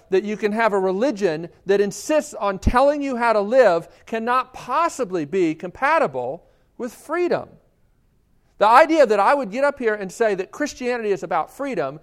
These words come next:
seems incomprehensible, not only to people in our culture, but to many Christians, because their own experience has been church,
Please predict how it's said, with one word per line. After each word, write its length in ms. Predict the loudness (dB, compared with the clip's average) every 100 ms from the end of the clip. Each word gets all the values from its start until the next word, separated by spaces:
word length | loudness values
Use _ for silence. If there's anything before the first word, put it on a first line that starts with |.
| _
seems 300 | -12 -10 -10 -6
incomprehensible, 1000 | -6 -4 -4 -4 -4 -4 -6 -6 -6 -6 -8 -8
not 220 | -2 -2
only 180 | -2 -4
to 80 | -6
people 280 | -8 -8
in 60 | -8
our 80 | -6
culture, 360 | -6 -6 -6
but 240 | -6 -6 -6
to 100 | -12
many 380 | -10 -8 -8 -12
Christians, 840 | -10 -10 -10 -14 -14 -20 -20 -20 _ _ _ _
because 540 | -12 -6 -2 -2 -4 -14 -12
their 240 | -8 -4
own 240 | -2 -2 -4
experience 1040 | -12 -18 -8 -6 -4 -6 -6 -10 -18 -20 _ _
has 220 | -10 -10 -4
been 340 | -2 -2 -8 -16 _ _
church, 720 | -6 -2 -2 -4 -10 -20